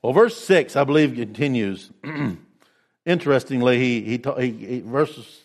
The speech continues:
one through five, he's talking about this thing of judging, and that we should not judge, and, and this concept of having a, uh,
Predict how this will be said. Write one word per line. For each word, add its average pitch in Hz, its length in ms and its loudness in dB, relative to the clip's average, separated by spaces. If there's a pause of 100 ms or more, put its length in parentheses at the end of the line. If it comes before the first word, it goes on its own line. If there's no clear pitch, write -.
one 151 240 -2
through 208 180 -2
five, 131 520 4
he's 131 120 -4
talking 139 280 0
about 135 200 0
this 135 140 -8
thing 135 180 -8
of 110 140 -8
judging, 92 560 -4 (400)
and 95 100 -6
that 101 80 -2
we 107 60 -4
should 117 180 -8
not 120 220 -2
judge, 107 500 0 (420)
and, 104 300 -4
and 104 160 -4
this 110 140 -4
concept 120 500 0
of 101 280 2
having 110 360 2
a, 101 280 2
uh, 90 220 4